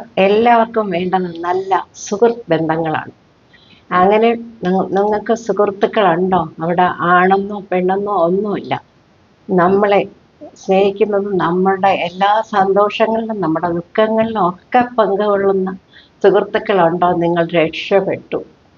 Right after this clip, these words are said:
എല്ലാ കാര്യത്തിലും അവർ നമ്മളോടൊപ്പം ഉണ്ടാകും. നിങ്ങളും അതുപോലെ തന്നെ ആയിരിക്കണം അവരോടും പെരുമാറുന്നത്. എങ്കിൽ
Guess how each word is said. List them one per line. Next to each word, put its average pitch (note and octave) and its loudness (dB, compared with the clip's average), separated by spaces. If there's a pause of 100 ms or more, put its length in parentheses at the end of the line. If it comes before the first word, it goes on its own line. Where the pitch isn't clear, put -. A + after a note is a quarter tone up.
(200)
എല്ലാ G3 4 (140)
കാര്യത്തിലും F#3 0 (140)
അവർ E3+ 0 (120)
നമ്മളോടൊപ്പം D#3 0 (180)
ഉണ്ടാകും. D#3 0 (400)
നിങ്ങളും G#3 4
അതുപോലെ F#3+ 2
തന്നെ G#3+ 0
ആയിരിക്കണം F#3+ 0
അവരോടും F3 -2 (100)
പെരുമാറുന്നത്. D#3+ -2 (400)
എങ്കിൽ F3 2